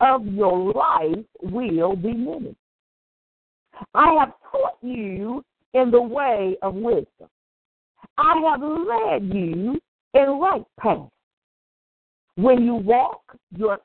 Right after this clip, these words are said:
steps will not be hindered. And when you run, you will not stumble. Take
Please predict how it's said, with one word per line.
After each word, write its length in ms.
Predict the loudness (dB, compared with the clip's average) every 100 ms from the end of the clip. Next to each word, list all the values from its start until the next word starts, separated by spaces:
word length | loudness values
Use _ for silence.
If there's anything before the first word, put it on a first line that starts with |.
| _
steps 340 | -8 -6 -6 -10 -12
will 380 | -4 0 0 0
not 580 | -6 0 2 2 0 -4 _ -16 -10
be 440 | -6 -4 -4 -6 -10 _ -10
hindered. 680 | -4 0 2 2 2 0 -8 _ _ _ _ _ _ -2
And 200 | 2 4
when 200 | 2 2
you 300 | -2 -2 0
run, 480 | 2 2 0 -6 -16 _ _ _ _ _ -18
you 240 | -12 -10 -4
will 180 | -4
not 280 | -4 -4 -6 _
stumble. 460 | -2 -2 -2 -10 -18 _ _ _ _ _ _ _ _ -2
Take 260 | 2 2